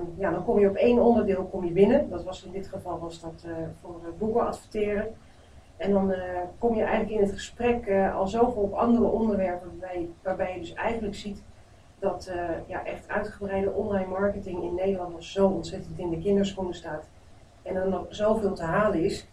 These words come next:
En dat is eigenlijk ook vanuit die visie zijn wij, eh, ons bureau Linkleaders, eh, jaren geleden begonnen. Omdat we gewoon zagen dat er nog zoveel te halen is bij organisaties, zoveel te, te, het te winnen, eh, om zichzelf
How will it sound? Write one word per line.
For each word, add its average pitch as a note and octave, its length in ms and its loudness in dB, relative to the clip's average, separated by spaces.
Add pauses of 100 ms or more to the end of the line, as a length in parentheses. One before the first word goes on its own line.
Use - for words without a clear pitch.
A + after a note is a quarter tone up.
(380)
En F3+ 80 -6
dat G#3 160 4
is G3+ 60 0
eigenlijk G3+ 400 2
ook - 60 -4
vanuit F#3+ 280 0
die A#3 200 6
visie G3+ 320 0
zijn F#3+ 200 0
wij, E3+ 320 0
eh, - 120 -2
ons G3 180 0
bureau F3+ 300 -2
Linkleaders, A3 580 -2
eh, G3+ 140 -2
jaren G#3 360 2
geleden G#3 300 -2
begonnen. G3+ 440 -2 (580)
Omdat G3 300 0
we - 60 -8
gewoon F#3+ 220 -4
zagen G3+ 540 2
dat F#3+ 160 -6
er F3+ 60 -12
nog F3 140 -10
zoveel G#3+ 460 -2
te - 100 -12
halen F#3+ 440 0
is E3 140 -4
bij D#3+ 120 -2
organisaties, F3+ 840 -6
zoveel G3 440 -2 (500)
te, - 220 -6 (100)
te, - 140 -8
het G#3 220 -2
te F3+ 160 -2
winnen, G#3 500 6 (400)
eh, E3 400 2 (120)
om G3+ 140 2
zichzelf G3+ 580 0